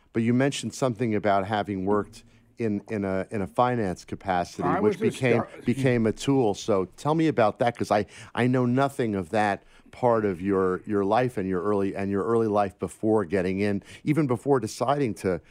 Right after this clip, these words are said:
Speaker 1: you know, maybe take a turn towards, uh, becoming an artist.
Speaker 2: Well, getting out of the Army, uh, I, uh, spent six months in the Army and two months in Fort Dix, which is no longer a basic training. Um, but then I went to, um,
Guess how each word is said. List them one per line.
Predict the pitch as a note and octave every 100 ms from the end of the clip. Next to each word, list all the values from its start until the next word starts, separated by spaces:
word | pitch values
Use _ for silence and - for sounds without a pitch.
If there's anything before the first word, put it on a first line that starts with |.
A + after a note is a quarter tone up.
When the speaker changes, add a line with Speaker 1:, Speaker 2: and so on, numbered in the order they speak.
| - - - -
Speaker 1:
you | D3
know, | G#2
maybe | G2+ G#2
take | G2+ B2 A2
a | G2+
turn | - C3 F3 D#2+
towards, | - G2 G2 F#2+ - G#2
uh, | G2+
becoming | G2 - G#2+ G2
an | F#2+
artist. | G2+ G2+ - - _ -
Speaker 2:
Well, | G#3+
getting | D3+ C#3 E3+ E3
out | D#3 D3
of | B2
the | B2+ A2+
Army, | D#3+ D#3 E3 C3+ B2+ C3
uh, | B2+
I, | A2+ A#2 A#2+ A2 A#2 A2+
uh, | G2+ A#2 A#2+ -
spent | - A2
six | G2 A#2 -
months | A2+ G#2 A2
in |
the | G2+ G#2
Army | A#2+ B2 B2 A#2
and | G2 G2 - _ _ _
two | D3
months | C3+ B2 G2+
in | G2+
Fort | - A#2 G2
Dix, | A2+ A2+ -
which | G#2 F#2
is | F#2+ G#2
no | G#2
longer | G#2+ G#2 G#2 F2+
a | F2
basic | F#2+ G#2 - F#2
training. | - G#2+ A#2 A2 A2 _ - - - _
Um, | G2 A2 G#2+ A2 A2 - _ _ -
but | A2 G2
then | C3+ C3+
I | C3+
went | B2 B2 - -
to, | A#2+ A2+ A#2 A2+
um, | A2+ A#2 A#2 B2+